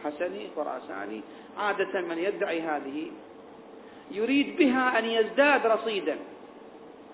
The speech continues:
يريد بها أن يزداد رصيدا، لا يريد بها أن يكشف عن واقع. وأكو فرق بين الأمرين. خلي شوية نقف عند هذه النقطة.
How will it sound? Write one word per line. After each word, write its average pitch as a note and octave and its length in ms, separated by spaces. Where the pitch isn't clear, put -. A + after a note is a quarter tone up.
يريد F#3 360
بها F3+ 360
أن F3 80
يزداد G#3 440
رصيدا، E3+ 440
لا B3 300
يريد D4 360
بها B3 360
أن A#3 100
يكشف C4+ 440
عن G#3+ 160
واقع. G3+ 360
وأكو - 220
فرق F#3+ 280
بين D#3+ 160
الأمرين. - 500
خلي E3+ 220
شوية F3 160
نقف F#3 340
عند D3 140
هذه E3+ 200
النقطة. G3 440